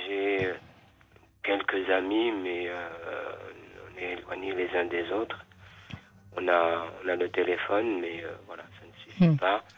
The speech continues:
Speaker 1: parce que la vie nous a, nous a éloignés les uns des autres.
Speaker 2: Hmm.
Speaker 1: Donc ça, c'est, euh, c'est le fait d'aujourd'hui.
Speaker 2: Oui.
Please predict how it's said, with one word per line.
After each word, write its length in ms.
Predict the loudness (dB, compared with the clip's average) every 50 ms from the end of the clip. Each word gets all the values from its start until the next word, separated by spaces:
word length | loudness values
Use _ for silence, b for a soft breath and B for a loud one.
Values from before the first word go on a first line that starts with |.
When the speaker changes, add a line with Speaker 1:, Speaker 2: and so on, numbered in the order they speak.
| b b b b b b b b b b b b b b b -20 -18
Speaker 1:
parce 140 | -14 -12 -6
que 120 | -4 0
la 140 | 2 2 2
vie 220 | 2 -2 -4 -4
nous 140 | -4 -6 -6 -4 -2
a, 180 | -2 -2 -2 -2 -6 -8 -10 -12 -16 -20 -20 -20 -20 -20 -20
nous 160 | -16 -12 -8
a 200 | -6 -6 -6 -8 -8 -16 -20 -20 -20 -20 -20 -20 -20 _ -10
éloignés 420 | -8 -2 0 0 2 2 2 2
les 160 | 0 -2 -4 -4 -4
uns 80 | -6 -6
des 140 | -6 -8 -8 -8
autres. 280 | -12 -16 -18 -20 -20 -20 -20 _ 4
Speaker 2:
Hmm. 80 | 6 6
Speaker 1:
Donc 760 | 6 6 2 -2 _ _ -16 -12 -12 -12 -12 -12 -16 -16 -16 -16 -4 -2
ça, 80 | -2 -2 -2 -4 -4
c'est, 220 | -2 -2 -2 -2
euh, 100 | -4 -6 -10 -8 -10
c'est 80 | -8
le 100 | -8 -8 -8 -6
fait 120 | -6 -6 -6 -8 -10
d'aujourd'hui. 460 | -10 -8 -8 -8 -8 -10 -10 -12 -14 -14 -16 _ _ _ _ _ _ _ _ _ _ _ _
Speaker 2:
Oui. 300 | 6 6 6 6 4 0